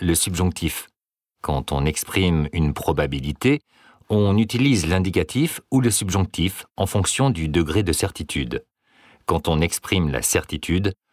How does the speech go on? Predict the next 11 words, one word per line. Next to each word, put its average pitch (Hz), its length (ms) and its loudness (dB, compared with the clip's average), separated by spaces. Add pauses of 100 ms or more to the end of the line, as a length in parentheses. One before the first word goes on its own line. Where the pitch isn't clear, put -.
(280)
on 127 280 4
utilise 127 340 0
plutôt 120 380 0 (260)
l'indicatif. - 920 -2 (1120)
Pour 127 280 4
exprimer 151 420 2
un 98 140 4
doute, 117 420 0 (480)
vous 135 240 2
pouvez 139 240 2
dire : 64 480 -12